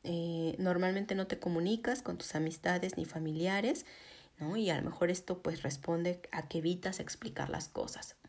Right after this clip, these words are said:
Muchas veces, muchas mujeres, cuando se, también se alejan,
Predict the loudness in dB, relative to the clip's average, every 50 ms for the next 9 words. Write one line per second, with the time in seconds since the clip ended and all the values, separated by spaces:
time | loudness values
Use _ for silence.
0 | -8 -6 -4 -4 -2 -2 -4 -2 -2 -2 -2 -2 -4 -4 -4 -4 -4 -4 -4 -4
1 | -4 -2 -2 0 0 0 -2 -4 -8 -14 -18 -18 -20 -20 -10 -4 -2 0 2 2
2 | 0 0 -2 -2 -2 -2 -2 -2 -2 0 0 0 0 -2 0 0 0 0 0 0
3 | 0 0 -2 -2